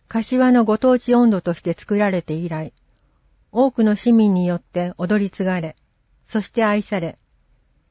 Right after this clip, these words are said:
今や柏市の夏祭りに欠かせない存在となりました。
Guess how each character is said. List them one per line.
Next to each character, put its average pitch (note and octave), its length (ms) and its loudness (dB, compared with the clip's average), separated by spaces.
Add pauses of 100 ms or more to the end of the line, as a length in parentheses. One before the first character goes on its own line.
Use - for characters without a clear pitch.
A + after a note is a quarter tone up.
今 A3 260 2
や F3+ 280 -2
柏 C4 400 -2
市 A#3 120 -2
の G3+ 120 2
夏 F#3+ 260 -2
祭 A#3 340 2
り F3 60 0
に E3+ 120 -2
欠 F#3 160 -10
か A3 100 -2
せ A#3+ 140 0
な A#3 140 2
い A3+ 60 0
存 A3 260 0
在 G#3 180 -2
と G3+ 120 -2
な F#3+ 120 -2
り F3+ 100 -2
ま F3 120 -4
し - 120 -16
た。 - 180 -18